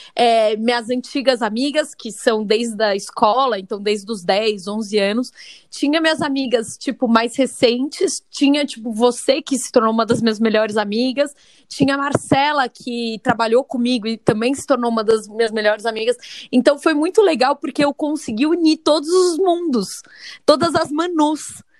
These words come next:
É, e eu aprendi muito a que, a, a saber quem eu quero do meu lado e entender também, é, como eu posso ser pra aquelas pessoas, sabe?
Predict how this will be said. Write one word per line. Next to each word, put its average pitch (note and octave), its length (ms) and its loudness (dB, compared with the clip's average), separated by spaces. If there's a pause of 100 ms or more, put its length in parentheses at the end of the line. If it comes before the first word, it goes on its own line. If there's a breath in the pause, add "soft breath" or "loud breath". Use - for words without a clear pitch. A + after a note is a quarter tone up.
(720 soft breath)
É, A3+ 800 0
e C4+ 160 4
eu E4 140 2
aprendi D#4+ 560 -2
muito D4 640 0
a A#3+ 160 0
que, C#4+ 360 -2
a, - 220 -8
a C4 100 -4
saber C#4 320 -4
quem F4 200 -6
eu E4 100 -2
quero C4+ 320 -2
do G#3+ 100 -12
meu A#3 160 -2
lado A3+ 480 -2
e A#3 220 -4
entender C4+ 460 0
também, B3+ 560 0 (160)
é, G#3 680 4
como D#4+ 320 2
eu E4 80 -6
posso C#4 380 -6
ser C4 240 2
pra A3+ 160 -6
aquelas G3+ 320 -4
pessoas, F3 560 0
sabe? F#3+ 440 0